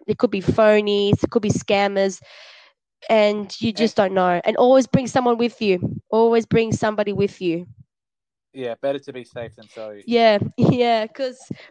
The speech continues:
Speaker 1: believe it or not, 'cause John was, he, as you know, is very into his football, and that day, we, my team, the Bulldogs, were playing, and he goes, "Let's go to the Star." And I went, "Yeah,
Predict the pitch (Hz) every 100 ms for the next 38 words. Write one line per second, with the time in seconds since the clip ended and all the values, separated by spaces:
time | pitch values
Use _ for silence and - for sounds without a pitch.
0 | - 269 277 302 302 269 277 247 240 320
1 | - _ _ 208 _ 269 233 254 240 220
2 | 214 180 - 214 - - 196 208 208 202
3 | 185 185 180 208 196 196 185 185 - 180
4 | - 285 - 180 175 - 202 202 196 196
5 | 262 - _ 214 214 240 226 214 214 -
6 | - 214 214 233 214 214 214 233 214 208
7 | 208 202 311 381 285 190 - 202 - 196
8 | 180 180 214 220 226 220 - _ _ _
9 | - - - 440 415 359 - 403 440 359
10 | 190 190 _ _ _ _ _ - 269 277
11 | 277 359 508 480